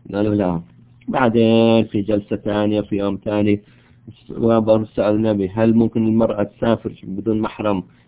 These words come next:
مسيرة يومين؟" قال لهم برضه: "لا." بعدين في جلسة ثالثة إلى آخره برضه سألوه:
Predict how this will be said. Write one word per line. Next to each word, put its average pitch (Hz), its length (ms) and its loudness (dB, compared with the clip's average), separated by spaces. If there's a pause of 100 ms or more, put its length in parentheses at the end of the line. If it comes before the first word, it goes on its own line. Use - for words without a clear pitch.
(140)
مسيرة 107 460 0
يومين؟" 107 560 0
قال 85 100 0
لهم 95 140 -2
برضه: 104 280 -2
"لا." 98 280 0 (460)
بعدين 110 680 0
في 98 140 -10
جلسة 104 360 -6
ثالثة 107 540 -4
إلى 101 100 -4
آخره 110 260 -6
برضه 98 260 -6
سألوه: 117 560 0